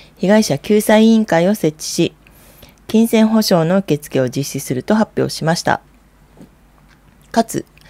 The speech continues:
驚きの策も発表されました。出演料はタレントへ。今後一年間は広告や番組出演料は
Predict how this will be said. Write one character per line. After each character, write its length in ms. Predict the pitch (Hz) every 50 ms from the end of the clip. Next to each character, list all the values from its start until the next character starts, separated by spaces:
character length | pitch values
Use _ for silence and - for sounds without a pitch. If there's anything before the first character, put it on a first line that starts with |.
| - - - _ _ _ -
驚 300 | 160 185 220 240 240 233
き 100 | - 214
の 140 | 202 202 214
策 240 | - 202 202 -
も 160 | 156 180 202 226
発 180 | 220 196 - -
表 120 | - 143 -
さ 100 | - 151
れ 60 | 147
ま 140 | 143 143 160
し 80 | -
た。 160 | - - - - - _ - - 240 - _ _ _ _ _ _
出 240 | - - - 240 247
演 200 | 247 254 254 233
料 160 | 190 175 151
は 120 | 135 139 -
タ 140 | - - 143
レ 100 | 185 220
ン 80 | 220 208
ト 140 | 208 190
へ。 160 | 175 156 - - _ _ _ _ _ _ _ _ _ -
今 240 | - 185 190 175
後 220 | 160 160 143 - - _
一 220 | 165 - - 196
年 220 | 208 220 214 208
間 260 | 196 - 151 139 131 131
は 220 | 151 165 - - - -
広 180 | 175 165 156
告 260 | - 156 151 - -
や 120 | 147 143 143
番 260 | 160 165 185 196 196
組 220 | 196 196 190 190
出 200 | 190 - - -
演 200 | 185 180 175 165
料 180 | 151 143 131 127
は 220 | 139 143 - -